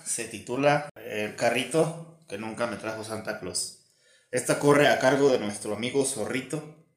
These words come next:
tuitero de Atlas. Gran comunidad, nuestros amigos atlistas.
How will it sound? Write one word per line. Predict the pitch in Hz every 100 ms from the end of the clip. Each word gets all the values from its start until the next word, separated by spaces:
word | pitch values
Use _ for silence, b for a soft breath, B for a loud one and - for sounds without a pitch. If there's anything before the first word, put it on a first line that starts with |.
| _
tuitero | - 92 120 110 107
de | 98
Atlas. | 95 107 131 131 - - _ _ _ _ _ _ _ _ _
Gran | 110 110
comunidad, | 120 110 104 101 107
nuestros | 120 113 104
amigos | 101 110 120
atlistas. | 107 127 135 156 160